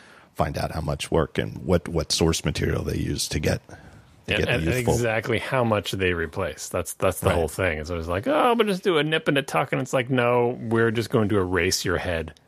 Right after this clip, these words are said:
Speaker 2: and replace it with our computer head."
Speaker 1: Yeah.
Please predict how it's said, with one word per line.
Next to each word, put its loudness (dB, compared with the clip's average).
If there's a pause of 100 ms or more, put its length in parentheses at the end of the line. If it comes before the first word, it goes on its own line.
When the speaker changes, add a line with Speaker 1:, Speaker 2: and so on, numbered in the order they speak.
(180)
Speaker 2:
and 0
replace -2
it -4
with -4
our 2
computer -2
head." -2 (480)
Speaker 1:
Yeah. -2